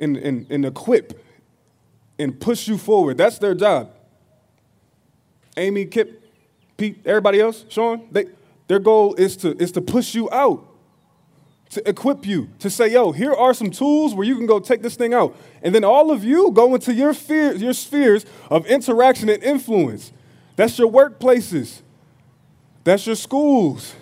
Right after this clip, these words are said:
That's your own households. It's wherever you may go, we proclaim the name of Jesus, not just by word, but in deed. Are you with me still?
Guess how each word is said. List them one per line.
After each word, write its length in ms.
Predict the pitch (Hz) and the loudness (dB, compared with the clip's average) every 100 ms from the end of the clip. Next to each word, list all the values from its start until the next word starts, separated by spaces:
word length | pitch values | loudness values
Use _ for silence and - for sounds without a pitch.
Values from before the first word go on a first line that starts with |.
| - _ _ _ _ _ _ _ | -20 _ _ _ _ _ _ _
That's 200 | 185 214 | -4 0
your 120 | 202 | 0
own 280 | 220 277 262 | 4 4 4
households. 880 | 247 262 262 214 180 131 107 - - _ _ _ _ _ _ _ _ _ _ _ | 4 2 2 0 -2 -2 -8 -18 -20 _ _ _ _ _ _ _ _ _ _ _
It's 120 | _ - | _ -4
wherever 420 | 220 233 302 294 | 0 4 4 4
you 200 | 247 285 | 2 4
may 240 | 254 254 | 6 4
go, 260 | 196 247 254 | 4 4 6
we 200 | 175 214 | 2 -4
proclaim 800 | - 226 220 233 269 269 254 214 | -2 -2 0 0 2 2 0 0
the 100 | 170 | -2
name 400 | 196 233 262 254 | 0 2 2 2
of 140 | 190 143 | -2 -4
Jesus, 560 | 147 285 254 190 185 - - | 0 4 4 2 -8 -12 -12
not 280 | 156 226 262 | 0 0 0
just 240 | 202 269 202 | -4 -2 4
by 160 | 233 | 4
word, 380 | 233 262 277 190 | 6 8 6 4
but 120 | 220 | 2
in 200 | 240 226 | 2 2
deed. 560 | 269 320 285 175 131 - - _ _ _ _ _ _ _ _ _ _ _ _ _ _ _ _ _ _ _ _ _ _ _ _ _ _ _ _ _ _ _ _ _ _ _ _ _ _ _ _ _ _ - | 4 6 6 4 -4 -10 -20 _ _ _ _ _ _ _ _ _ _ _ _ _ _ _ _ _ _ _ _ _ _ _ _ _ _ _ _ _ _ _ _ _ _ _ _ _ _ _ _ _ _ -14
Are 80 | 107 | -8
you 100 | 147 | -4
with 180 | 156 135 | -4 -4
me 100 | 131 | -8
still? 320 | 131 135 98 | -6 -8 -8